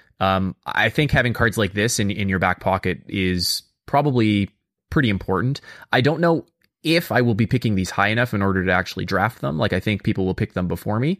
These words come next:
but I would love to snap this up in pack two if I'm already white. And, like, I don't care about discarding a land of this card for the most part, depending on if we're playing sixteen or seventeen in this format. Um, yeah,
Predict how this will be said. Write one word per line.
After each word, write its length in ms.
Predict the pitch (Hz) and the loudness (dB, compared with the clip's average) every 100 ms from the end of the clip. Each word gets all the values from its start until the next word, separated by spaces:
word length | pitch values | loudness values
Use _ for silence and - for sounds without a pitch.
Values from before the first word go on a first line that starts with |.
| - - - | -8 -20 -10
but 160 | 113 107 | -2 2
I 80 | 110 | 2
would 180 | 110 98 | 2 0
love 380 | 98 117 117 107 | 2 4 2 0
to 80 | |
snap 300 | 101 110 101 - | 0 0 0 0
this 180 | 98 | 0
up 140 | 98 - | 0 -2
in 80 | 92 | -2
pack 260 | 95 92 | -2 -2
two 220 | - 95 | -2 0
if 120 | 95 90 | 0 0
I'm 100 | 90 | 0
already 320 | 92 90 87 | 0 0 0
white. 460 | 90 87 113 - - - _ - | 0 2 0 -2 -16 -20 _ -6
And, 380 | 156 98 92 92 | -2 0 0 -2
like, 300 | 95 - - _ _ _ _ - | -2 -4 -14 _ _ _ _ -2
I 80 | 120 | 0
don't 120 | 160 | 2
care 120 | 123 107 | 2 2
about 140 | 101 | 2
discarding 360 | 98 107 101 92 | 2 2 2 2
a 60 | |
land 260 | 95 98 110 | 2 2 2
of 60 | |
this 120 | 131 - | 0 2
card 280 | 143 147 | 2 2
for 80 | 143 | 0
the 60 | 127 | 0
most 160 | 139 - | 0 2
part, 300 | 156 165 - _ _ - 113 | 0 0 -6 _ _ -6 -2
depending 360 | 104 101 104 | 0 2 2
on 220 | 98 98 | 0 0
if 120 | 101 104 | 0 -2
we're 80 | |
playing 220 | - 101 95 | 0 0 0
sixteen 360 | 95 - 101 95 | -2 -2 -2 -2
or 40 | |
seventeen 380 | - 95 92 92 | 0 -2 -2 -2
in 60 | 90 | -2
this 100 | 92 | -4
format. 440 | - 139 160 170 - - - _ _ | -4 -2 0 -2 -8 -20 -20 _ _
Um, 600 | - 92 90 92 90 92 _ _ _ | -2 2 2 2 0 -4 _ _ _
yeah, 300 | - 98 90 | -2 2 0